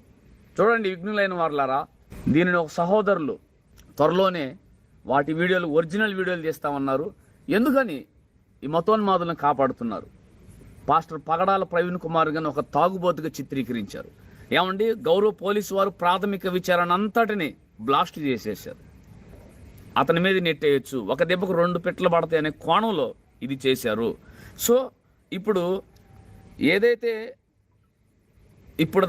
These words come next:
దాకా చూడండి, ఆయనకి మాస్క్ పెడితే అలాగే రెండు వేల పదహారు నుంచి నాకు తెలుసు ఆయన అలాంటి వ్యక్తిని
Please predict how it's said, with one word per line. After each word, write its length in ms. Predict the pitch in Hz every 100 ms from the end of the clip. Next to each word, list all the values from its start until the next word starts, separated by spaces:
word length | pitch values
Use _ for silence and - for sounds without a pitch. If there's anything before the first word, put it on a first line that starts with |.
| 185
దాకా 260 | 196 190 135 - _ _ _ _ _ - -
చూడండి, 340 | 208 202 131 -
ఆయనకి 220 | 151 170 156
మాస్క్ 240 | 160 196 - 196
పెడితే 200 | 185 180
అలాగే 200 | 180 180 - _ - 135
రెండు 220 | 175 202 196
వేల 180 | 185 175 156 156 - -
పదహారు 380 | 160 180 185 175 190
నుంచి 160 | 196 190
నాకు 140 | 156 147
తెలుసు 200 | 143 131
ఆయన 140 | 117 67 - - - - - - - - -
అలాంటి 280 | 147 170 175 165
వ్యక్తిని 280 | 170 233